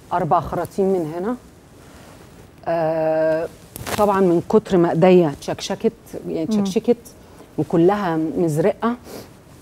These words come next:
Speaker 1: ركبوا لي تلاتة فوق وتلاتة في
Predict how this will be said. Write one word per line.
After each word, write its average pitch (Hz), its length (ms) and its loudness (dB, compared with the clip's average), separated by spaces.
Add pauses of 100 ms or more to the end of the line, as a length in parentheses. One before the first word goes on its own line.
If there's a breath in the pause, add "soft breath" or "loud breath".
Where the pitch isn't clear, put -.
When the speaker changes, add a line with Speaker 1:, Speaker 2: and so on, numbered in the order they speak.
(320)
Speaker 1:
ركبوا 175 400 -2
لي 190 280 0 (1300)
تلاتة 196 320 -4
فوق 190 280 0
وتلاتة 185 360 -6
في - 60 -14